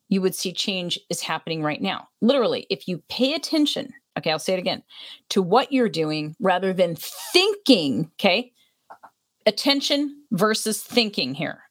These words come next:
all right? To what you're doing, you would actually see change available to you right now. But most of us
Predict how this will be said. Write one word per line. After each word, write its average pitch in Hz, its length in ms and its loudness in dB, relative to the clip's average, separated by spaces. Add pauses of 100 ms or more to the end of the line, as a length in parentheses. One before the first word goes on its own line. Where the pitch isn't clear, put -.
all 160 120 2
right? 180 280 2 (560)
To 208 120 4
what 196 260 0
you're 190 120 -4
doing, 175 640 -2 (400)
you 196 160 0
would 226 160 4
actually 233 600 -2
see 208 340 -4
change 180 520 -4 (100)
available 160 520 4
to - 180 -4
you 147 280 0
right 143 280 0
now. 202 200 2 (420)
But 175 100 0
most 196 300 2
of 180 80 -2
us 170 220 2